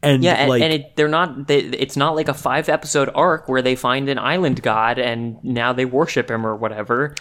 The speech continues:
Speaker 1: I mean, that does happen, but it's
Speaker 2: It
Speaker 1: not an
Speaker 2: can
Speaker 1: arc. It's not a
Speaker 2: happen,
Speaker 1: whole,
Speaker 2: but it's
Speaker 1: it's
Speaker 2: not
Speaker 1: not a
Speaker 2: an
Speaker 1: whole
Speaker 2: arc.
Speaker 1: thing. <laughs>
Speaker 2: It's not a whole thing. The arc, there's no arcs that begin and then end. You know?
Speaker 1: Yeah.
Speaker 2: Like, it, there's just continuity from one episode to the next,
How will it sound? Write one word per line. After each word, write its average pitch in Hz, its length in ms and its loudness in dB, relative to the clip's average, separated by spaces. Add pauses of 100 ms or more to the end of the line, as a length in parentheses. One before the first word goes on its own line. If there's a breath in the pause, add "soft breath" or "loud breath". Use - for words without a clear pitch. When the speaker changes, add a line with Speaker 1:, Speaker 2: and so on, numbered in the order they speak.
Speaker 1:
I 175 60 2
mean, 185 140 4
that - 280 -4
does 175 300 4
happen, 135 540 -2
but 113 100 0
it's 120 100 -8
Speaker 2:
It - 40 0
Speaker 1:
not 160 120 2
an - 60 4
Speaker 2:
can 240 220 2
Speaker 1:
arc. 214 220 4
It's 214 100 0
not 220 40 6
a 214 40 8
Speaker 2:
happen, 151 120 4
Speaker 1:
whole, 165 100 6
Speaker 2:
but 151 100 4
it's - 100 -4
Speaker 1:
it's 185 100 6
Speaker 2:
not - 20 2
Speaker 1:
not 262 100 4
a 226 100 4
Speaker 2:
an 127 60 6
Speaker 1:
whole 156 100 6
Speaker 2:
arc. 135 120 -2
Speaker 1:
thing. 98 500 0 (120)
<laughs> - 100 -12
Speaker 2:
It's - 140 -2
not 262 160 0
a 254 120 6
whole 208 240 4
thing. 156 420 -2
The 185 100 2
arc, 190 300 0 (300 loud breath)
there's 196 180 2
no 262 160 4
arcs 165 340 0
that 147 200 -2
begin 135 340 0
and 123 180 -4
then 117 180 0
end. 104 420 -8 (1160)
You 170 120 -6
know? 120 300 -2 (360 soft breath)
Speaker 1:
Yeah. 185 260 4
Speaker 2:
Like, 143 280 -2
it, 147 120 -2
there's 156 200 2
just 160 360 -2
continuity 139 640 -2
from 120 260 -4
one 120 160 -2
episode 120 460 -2
to - 60 -20
the 113 120 -6
next, 117 640 -6